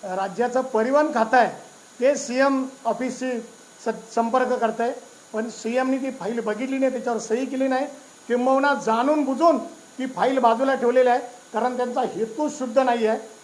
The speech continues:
त्यांना असं वाटतं की कंपनीचे लोक आम्हाला येऊन भेटावेत, पण माझी जी माहिती आहे की अशोक लेलँड ही एक वेगळा दर्जा असलेली कंपनी आहे. आणि चांगली कंपनी आहे,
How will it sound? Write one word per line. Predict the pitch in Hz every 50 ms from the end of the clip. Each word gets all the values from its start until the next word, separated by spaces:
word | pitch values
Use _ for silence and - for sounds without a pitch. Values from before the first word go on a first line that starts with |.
| - -
त्यांना | 202 214 247
असं | 247 240 - 262
वाटतं | 254 254 262 262 262
की | - 269
कंपनीचे | - 254 233 226 220 262 269 269 262 269 262
लोक | 247 247 247
आम्हाला | 254 247 240 247 247 247
येऊन | 240 240 247 233
भेटावेत, | 180 185 - - 247 226 226 226 - - - - - - - - -
पण | 285 240
माझी | 185 175 262 277 196 190 196 277 277
जी | 294 320
माहिती | 294 269 247 233 233 - 226
आहे | 190 160 - - - - - - - - - - -
की | 262 - - -
अशोक | 220 220 - 285 294 254
लेलँड | 269 254 247 254 247 247 254 262 - - - - - - - 226
ही | 240 247 254
एक | 254 254 - - - - - -
वेगळा | 170 185 214 220 240 262 262
दर्जा | - 220 214 214 214 247 254
असलेली | 254 254 254 247 254 247 240
कंपनी | 240 226 220 - 240 233 226 214
आहे. | 180 151 - - - - - - - - - - - - -
आणि | 170 202 247 262 254 262
चांगली | 254 - 247 233 233 254 294 294
कंपनी | 269 254 247 226 247 240 240
आहे, | 220 185